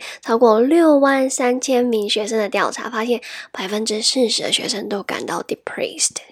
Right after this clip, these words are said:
就感到忧郁。那六十percent的人呢，都感到极度焦虑，overwhelmingly anxious。所以这个教授就认为，这个时间点，我们必须做点什么。忧郁跟焦虑不是学生们应该在课堂学到的，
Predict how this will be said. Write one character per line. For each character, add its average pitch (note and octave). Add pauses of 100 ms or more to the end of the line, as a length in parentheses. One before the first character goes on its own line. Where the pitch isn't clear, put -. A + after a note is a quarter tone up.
(100)
就 -
感 -
到 D#3
忧 -
郁。 - (340)
那 G#3+ (300)
六 D#4+
十 B3
percent -
的 D3
人 D#2
呢， A#2
都 G#3
感 -
到 - (280)
极 A#3
度 A3+
焦 F3
虑， F#3+ (280)
overwhelmingly A#3+
anxious。 - (400)
所 -
以 C#4
这 D#4
个 D#4
教 B3+
授 A#3+
就 A3
认 G#3+
为， - (380)
这 -
个 B3+
时 -
间 F#3
点， - (520)
我 A3
们 B3
必 D4
须 A#3
做 A3
点 B2+
什 -
么。 - (380)
忧 E4
郁 E4+
跟 C4+
焦 B3+
虑 C4
不 G#3
是 C#4
学 B3+
生 A3
们 G#3
应 A3
该 G#3
在 G#3
课 -
堂 -
学 -
到 -
的， -